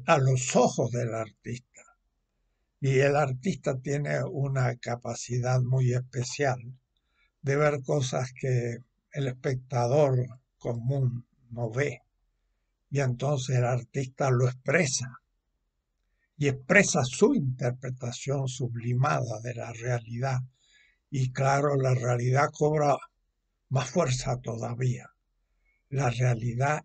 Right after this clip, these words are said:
es superada en cuanto a su belleza. Porque si la belleza es descubrir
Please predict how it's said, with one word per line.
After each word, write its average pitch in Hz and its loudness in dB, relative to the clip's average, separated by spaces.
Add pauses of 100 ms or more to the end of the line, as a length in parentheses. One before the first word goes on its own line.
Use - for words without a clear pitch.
es 139 -2 (1500)
superada 127 -2 (960)
en 127 -2 (100)
cuanto 113 -8
a 101 -12
su - -12
belleza. 120 -4 (920)
Porque 127 0
si 123 -2
la 117 -4
belleza 127 0
es 131 0
descubrir 127 -2